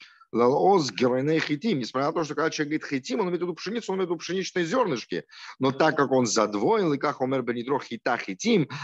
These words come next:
асур алав это хитим бехоль цураши,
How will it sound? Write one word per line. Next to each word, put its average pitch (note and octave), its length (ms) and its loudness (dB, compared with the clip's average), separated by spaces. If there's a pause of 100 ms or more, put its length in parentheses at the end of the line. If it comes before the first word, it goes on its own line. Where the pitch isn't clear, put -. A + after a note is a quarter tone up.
асур B3+ 640 0
алав D#3+ 400 2
это D#3 180 0
хитим D#3+ 480 -4
бехоль C3 320 -2
цураши, A2+ 540 -4